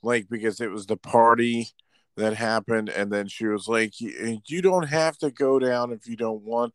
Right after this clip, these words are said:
to," right? And then at one point,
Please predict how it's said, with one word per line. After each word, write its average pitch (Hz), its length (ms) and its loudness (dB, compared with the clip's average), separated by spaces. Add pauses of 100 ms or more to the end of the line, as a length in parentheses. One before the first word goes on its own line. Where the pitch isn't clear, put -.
to," 92 260 -10 (760)
right? 110 320 0 (1500)
And 117 160 -2
then 123 140 8
at 107 120 4
one 117 220 6
point, 117 200 4